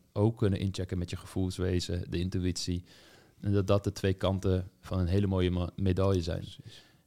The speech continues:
Speaker 1: En dan, dan kom je op yin-yang. Het in balans zijn van alles, dualiteit, zonder licht geen donker. En al die, die prachtige uitspraken die er in, eh, vooral in de Oosterse filosofie over gedaan zijn.
Speaker 2: Ja, en, en dat, daar is het ook weer zo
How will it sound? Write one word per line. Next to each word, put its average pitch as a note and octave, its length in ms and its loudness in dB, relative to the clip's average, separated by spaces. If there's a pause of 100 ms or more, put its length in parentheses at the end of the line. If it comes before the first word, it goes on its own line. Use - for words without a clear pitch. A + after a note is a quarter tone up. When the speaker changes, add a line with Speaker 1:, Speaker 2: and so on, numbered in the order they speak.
(100)
Speaker 1:
En F2+ 160 -4
dan, F2 280 -2
dan F#2 220 0
kom F2 180 0
je F2 260 0 (1300)
op F2+ 160 -4
yin-yang. F#2+ 520 4 (1500)
Het - 240 -8
in G#2+ 100 2
balans G#2 300 4
zijn G2+ 220 2
van G2 140 0
alles, F#2+ 380 0
dualiteit, F#2 920 2
zonder G2+ 320 -2
licht G2+ 200 0
geen G2+ 200 0
donker. F#2 560 0
En F#2+ 180 -6
al A2 400 4
die, G2+ 240 -2
die G2+ 300 -4
prachtige A2+ 420 -2
uitspraken G2 640 0
die F#2 220 0
er F2 160 0
in, F#2 100 0
eh, F2+ 100 2
vooral F#2 220 -2
in G2 60 2
de - 60 0
Oosterse G#2 380 2
filosofie F#2+ 500 -2
over F2+ 160 -2
gedaan G2+ 280 0
zijn. - 280 -6
Speaker 2:
Ja, A#2 240 -4
en, A#2+ 200 -2
en A#2+ 160 -2
dat, B2+ 260 -4
daar A2+ 340 0
is A2+ 80 -2
het A2+ 120 -6
ook B2+ 160 -4
weer A2 180 -4
zo G#2 420 -2